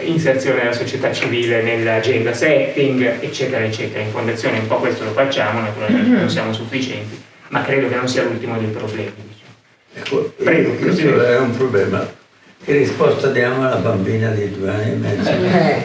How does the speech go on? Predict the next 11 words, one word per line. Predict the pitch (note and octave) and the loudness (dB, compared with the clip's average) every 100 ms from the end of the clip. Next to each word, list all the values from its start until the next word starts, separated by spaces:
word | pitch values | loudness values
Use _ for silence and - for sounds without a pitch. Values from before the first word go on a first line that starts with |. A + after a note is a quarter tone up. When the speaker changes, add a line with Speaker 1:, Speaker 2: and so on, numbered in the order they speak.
| - | -4
Speaker 2:
che | A2 B2+ | -2 2
chiede, | A2+ G#2 F2+ F#2 F2 E2 - | 4 4 4 2 0 -4 -8
che, | - - - | -4 -2 -2
che | - C#3+ G3 | 0 2 2
è | - D3 | 2 4
il | D3 | 4
finale | A#2+ B2 A#2+ A#2+ C3 C3 A2+ | 4 2 0 2 2 2 2
del | G2+ F2+ | 0 -2
discorso | F#2+ - G2 G2 G2+ | -4 -2 0 0 0
che | - E2 | -2 -4
faccio? | - A#2 - G2 | -4 -2 0 -2